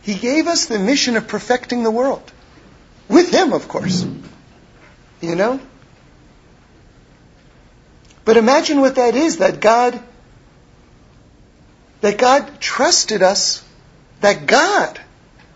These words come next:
God who knows us better than we know ourselves, trusted us at all. He knows something. He knows everything. That means that we are inherently worthy. We are inherently trustworthy.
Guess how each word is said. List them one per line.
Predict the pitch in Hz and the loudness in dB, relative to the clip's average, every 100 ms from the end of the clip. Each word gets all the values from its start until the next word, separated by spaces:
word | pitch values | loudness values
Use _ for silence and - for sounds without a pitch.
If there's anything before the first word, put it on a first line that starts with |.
| _ | _
God | 226 294 359 | 0 2 2
who | 175 269 220 | 0 2 4
knows | 247 381 339 320 | 4 2 2 2
us | - | 0
better | - 269 294 | 2 2 2
than | 277 277 247 | 0 2 4
we | 277 | 4
know | 269 277 | 6 6
ourselves, | 277 269 - 277 320 - - - - _ _ - - | 4 2 2 2 0 -6 -12 -12 -20 _ _ -20 -14
trusted | - - 269 320 - 294 320 | -10 -2 2 2 0 -4 -2
us | 320 320 - - - _ - _ _ - _ | -2 -2 -6 -10 -20 _ -20 _ _ -20 _
at | 226 262 | 2 4
all. | 277 320 370 - - _ _ _ _ _ - - _ _ - - _ - | 2 0 -2 -4 -10 _ _ _ _ _ -20 -20 _ _ -20 -20 _ -20
He | - 330 415 | 0 2 4
knows | 370 440 - | 4 2 2
something. | - 214 160 - 143 | 0 -2 -4 -8 0
He | 269 | 2
knows | 320 320 | 4 4
everything. | 285 320 330 277 - - - - - - - - | 2 2 0 -2 -4 -10 -12 -20 -20 -20 -20 0
That | 240 320 | 2 4
means | 294 359 - | 2 0 2
that | 254 247 | 2 0
we | 226 254 | -2 0
are | 247 262 269 | 2 4 2
inherently | 269 247 220 170 254 262 262 240 | 2 0 0 2 4 4 2 -2
worthy. | 208 220 277 196 170 - - _ - - - | 2 2 2 0 -6 -8 -20 _ -20 -20 -4
We | 202 240 | 2 2
are | 254 269 285 | 4 4 4
inherently | 285 226 196 247 294 294 285 | 2 -2 2 2 2 0 -2
trustworthy. | 262 247 285 - 214 170 - | -2 0 0 -2 -6 -6 -8